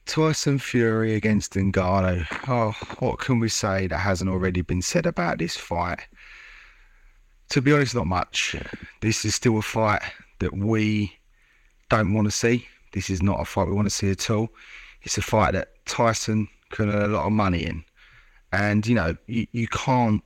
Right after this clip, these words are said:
discredit him for going for the money. It's a fight he can have in between probably the biggest fight of his career against Alexander Usyk, which is being tipped for December and may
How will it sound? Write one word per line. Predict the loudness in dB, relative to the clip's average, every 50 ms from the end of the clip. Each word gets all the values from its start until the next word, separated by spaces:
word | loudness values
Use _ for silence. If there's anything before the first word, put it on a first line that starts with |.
| _
discredit | -2 0 0 0 -2 -6 -4 -2 -2 0 0 -2 -2
him | 0 0 0 0
for | 0 -2 -6 -4
going | 0 0 0 0 -2
for | -6 -6
the | -6 -4
money. | -4 -4 -6 -8 -12 -16 _ _ -20 -20 _ _ _
It's | -10 -8 -8 -8
a | -8
fight | -8 -2 0 2 2 2 2
he | 0
can | -2 -2 0 2
have | 2 2 0 0 -4 -10 -20 _ _ -20 -20 -20 _ _ _ _ _ 2
in | 4 4 4
between | 2 0 -2 -2 0 0 2 2 2 2 0 0 -2 -6 _ _ _ _ _ _ _ _ _ -20 -20 -20 _ _ -2
probably | 0 2 4 4 2 2
the | 2 0
biggest | -2 0 0 0 0 0 -4 -2
fight | 0 0 2 2 2
of | 0 0
his | -2 -2 -2 -2 -6 -6 -8 -8 -6
career | -2 0 0 0 2 2 2 2 2 0 -2 -4 -10 _ _ _ _ _ _ _ _ -4
against | -4 -2 0 0 0 2 0 0 -2 -6 -10 -10 -10 -16 -18 _ _ -2
Alexander | 0 0 0 0 2 0 2 2 2 2 2
Usyk, | 2 2 0 0 0 -2 -4 -4 -4 -4
which | -4 -2 -4
is | -4
being | -2 0 2 2 2 2
tipped | 0 -2 -4 -4 -4
for | -4 -4
December | -4 -2 0 0 2 2 2 0 0
and | -2 -2 0
may | 0 0 0 -2 -4